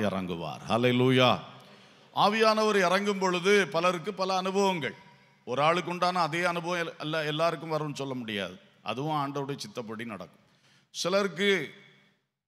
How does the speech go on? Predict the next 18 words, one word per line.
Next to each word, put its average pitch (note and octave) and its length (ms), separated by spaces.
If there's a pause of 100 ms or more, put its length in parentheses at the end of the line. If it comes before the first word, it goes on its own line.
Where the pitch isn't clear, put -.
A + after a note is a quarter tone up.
(140)
ஆவியானவர் E3 540
இறங்கின F#3 340
பொழுது F#3 300
அப்படியே E3+ 520
ஒரு D#3+ 300
வல்லமையை F3+ 500
நான் E3 160
உணர்ந்தேன் D#3 400
அப்படி C3+ 220
சொல்லுவாங்க. G#2 420 (1200)
ஒரு A#2 240
எலக்ட்ரிக் D3 420
ஷாக் D#3 200
அடிக்கிற D3 300
மாதிரி C#3+ 280
இருந்துன்னு C3 260
சிலர் A#2+ 280
சொல்லுவார்கள். F#2+ 680